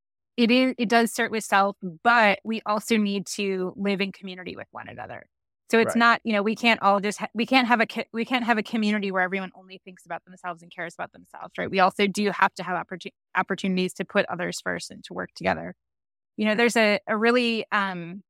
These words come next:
Speaker 1: simple example that David Orr likes to use sometimes in talking about our complexities. Um,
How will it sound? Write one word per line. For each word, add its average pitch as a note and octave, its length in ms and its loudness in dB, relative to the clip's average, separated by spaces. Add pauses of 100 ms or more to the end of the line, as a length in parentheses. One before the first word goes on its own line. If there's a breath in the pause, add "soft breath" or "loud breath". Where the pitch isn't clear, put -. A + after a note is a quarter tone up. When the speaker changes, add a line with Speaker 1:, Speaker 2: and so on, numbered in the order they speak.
(1600)
Speaker 1:
simple D#4 420 2
example G3+ 800 -2 (260 loud breath)
that F#3+ 380 -2
David G3+ 300 0
Orr F3+ 280 -6
likes E3+ 260 -10
to B3+ 100 0
use B3 340 0
sometimes A#3 600 -8
in F#3+ 100 -10
talking F#3 340 -10
about F3 300 -6
our F#3+ 100 -6
complexities. - 880 -8 (460)
Um, F3+ 340 0